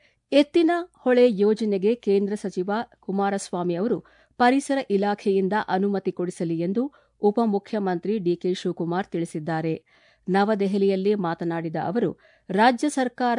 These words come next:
ಪ್ರಯತ್ನ ಮುಂದುವರಿಸುವುದಾಗಿ ಸ್ಪಷ್ಟಪಡಿಸಿದ್ದಾರೆ. ಬಯಲು ಸೀಮೆಯ ಕೆರೆಗಳನ್ನು ತುಂಬಿಸಿ ಅಂತರ್ಜಲ ಹೆಚ್ಚಿಸಲು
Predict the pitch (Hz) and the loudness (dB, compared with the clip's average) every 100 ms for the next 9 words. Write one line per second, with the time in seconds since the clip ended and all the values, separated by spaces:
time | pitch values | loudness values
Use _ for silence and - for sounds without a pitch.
0 | 247 - 190 196 - 214 190 185 190 185 | -2 -2 -2 -2 -4 -4 -2 -2 -2 -2
1 | 185 185 180 175 202 233 170 165 170 160 | -4 -6 -4 -4 -6 -6 -8 -8 -8 -10
2 | - 160 165 156 160 - _ _ - 185 | -10 -10 -6 -6 -6 -12 _ _ -8 -2
3 | 190 208 220 - 202 196 190 185 185 190 | 2 2 0 -2 0 0 0 -2 -2 -2
4 | 190 180 180 185 196 185 185 220 - _ | -2 -4 -4 -4 -2 -2 -2 -4 -4 _
5 | _ 208 226 226 247 226 226 208 185 185 | _ 2 2 0 -2 -2 -2 -4 -6 -4
6 | 175 214 | -2 -2